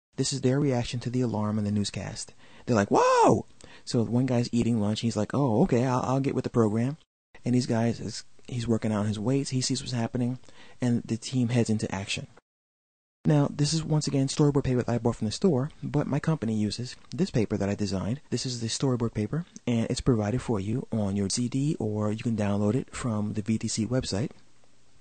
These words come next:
So no matter how you, uh, purchased this tutorial, you have access to this paper. Feel free to use it.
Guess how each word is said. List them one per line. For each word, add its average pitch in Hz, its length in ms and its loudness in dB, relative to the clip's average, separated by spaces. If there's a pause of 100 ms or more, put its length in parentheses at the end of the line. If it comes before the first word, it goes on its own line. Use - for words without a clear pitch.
(320)
So - 140 -6
no 117 100 2
matter 120 180 4
how 123 200 0
you, 113 320 2
uh, 107 120 -2
purchased - 520 -4
this 113 400 -4
tutorial, 120 600 -2 (100)
you 117 120 0
have 110 220 0
access 107 360 -2
to - 80 -4
this 104 100 -4
paper. 98 400 -4
Feel 113 140 0
free 127 220 -2
to 104 40 0
use 110 240 -2
it. - 160 -10